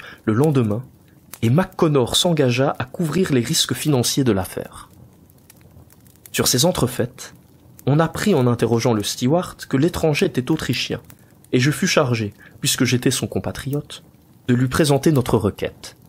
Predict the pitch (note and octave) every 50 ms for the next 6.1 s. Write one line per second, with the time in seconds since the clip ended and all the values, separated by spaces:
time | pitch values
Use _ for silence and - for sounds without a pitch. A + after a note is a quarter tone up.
0 | - - - - _ - - - - - - - - - - - - _ - -
1 | - - _ _ - B2 B2+ D#3 D#3 F3 A3+ A#3+ - - A3 F3 C#3 A#2+ A2 G#2+
2 | G#2+ G#2 - - - C3+ C3+ D#3+ F3+ F#3+ - - - - _ _ - - C#3 B2
3 | B2+ C3 C3 B2+ - F#3 D#3+ C3+ B2 A#2+ - - A#2+ - B2 A2+ A#2 - - B2+
4 | B2 C3 D#3+ D#3 - - A2+ - - G2 G2 F#2+ - - - - - - - _
5 | _ _ _ _ _ _ _ _ _ - - - C#3+ C#3+ C#3+ D#3 D3 B2+ A#2+ A2
6 | G2+ -